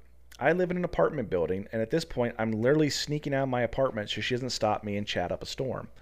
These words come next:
She doesn't know when to stop, and I find exiting the conversation impossible because she just doesn't listen. Whenever I try to say that, "Hey, I'm busy," or whatever, she tends to say,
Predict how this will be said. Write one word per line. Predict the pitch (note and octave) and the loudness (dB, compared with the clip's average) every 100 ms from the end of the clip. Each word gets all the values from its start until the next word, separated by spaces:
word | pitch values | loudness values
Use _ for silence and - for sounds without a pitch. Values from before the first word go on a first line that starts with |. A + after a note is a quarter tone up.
| - - - - | -20 -20 -20 -14
She | - D#3+ | 6 8
doesn't | F3 F#3+ | 8 6
know | D#3+ D#3 | 6 6
when | C#3 C3+ | 6 4
to | C3+ | 0
stop, | - F2+ E2+ - | 2 4 4 2
and | G#2 | 0
I | |
find | G2+ - C3 C3 - | 2 2 2 2 6
exiting | C3+ C#3+ D#3 D3+ | 6 6 2 2
the | B2+ | 2
conversation | C3 B2+ B2 A2+ A2 - | 0 0 2 4 2 0
impossible | A2+ - F#3+ G3 B2+ F#2+ F#2+ - - - - | -2 2 4 4 4 2 2 -2 -18 -18 -10
because | B2+ C#3+ B2 | 2 4 4
she | B2+ | 0
just | A#2 C3+ - | 4 2 4
doesn't | B2 G#2+ A2 - | 4 4 2 0
listen. | B2 - E2 - - - - - - - - - - - | 0 2 -4 -6 -18 -20 -20 -20 -20 -20 -20 -18 -14 -4
Whenever | B2 C3 | 0 6
I | C3+ | 6
try | B2 B2 | 6 4
to | B2 | 4
say | A#2+ B2 A#2+ A#2+ - | 4 2 2 -4 -4
that, | - | 0
"Hey, | B2+ A#2+ G#2+ | 6 6 6
I'm | G#2+ | 0
busy," | G2+ A#2+ C#3 B2 A2 | 4 4 4 -2 -4
or | G#2 | -4
whatever, | G2 G2+ G2 G2+ | 0 2 2 0
she | - D3 | -2 -2
tends | D#3 D3+ | -2 -2
to | C#3+ | 0
say, | C3+ A2+ | 6 6